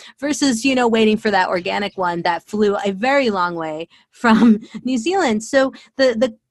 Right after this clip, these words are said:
point here is eating closest to nature, but also thinking about how far your food traveled and being realistic about things, because I'd much rather have folks eating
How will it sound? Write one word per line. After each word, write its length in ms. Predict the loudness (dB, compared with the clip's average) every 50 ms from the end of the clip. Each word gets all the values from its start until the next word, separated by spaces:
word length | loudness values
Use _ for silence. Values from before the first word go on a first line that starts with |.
| _ _
point 320 | -4 -4 -4 -2 -2 -6 -6
here 260 | -2 -2 0 0 0
is 280 | 0 0 -2 -2 -2 -4
eating 280 | -6 -4 0 0 -2
closest 460 | 0 -2 -4 -4 -2 -4 -6 -6 -6
to 80 | -6 -8
nature, 320 | -6 -6 -8 -6 -6 -6
but 180 | -4 -4 -2 0
also 300 | 0 -2 0 0 -2 -4
thinking 460 | -2 0 0 0 2 2 0 0 0
about 320 | 0 0 2 2 2 2 0
how 320 | -2 0 2 2 2 2
far 320 | 0 _ 0 0 2 0
your 180 | -2 -4 -6 -8
food 300 | -8 -8 -10 -10 -10 -10
traveled 560 | -12 -8 -6 -2 -2 -2 -4 -6 -12 -12 -14 _ _ -20 -20 -8
and 180 | -2 -2 -2 0
being 280 | 0 -2 0 0 0 0
realistic 640 | 0 0 0 0 -2 -4 -6 -8 -8 -12 -12 -10 -10
about 340 | -10 -8 -8 -8 -8 -10 _
things, 320 | -16 -16 -16 -16 -18 -18 -14
because 380 | -14 -14 -10 -6 -6 -6 -6 -6 _
I'd 140 | -8 -6 -4
much 280 | -2 -2 -4 -4 -4 -6
rather 240 | -4 -2 -2 -2 0
have 240 | 0 0 0 0
folks 240 | 0 -4 -4 -4 -6
eating 360 | -12 -10 -8 -8 -6 -8 -8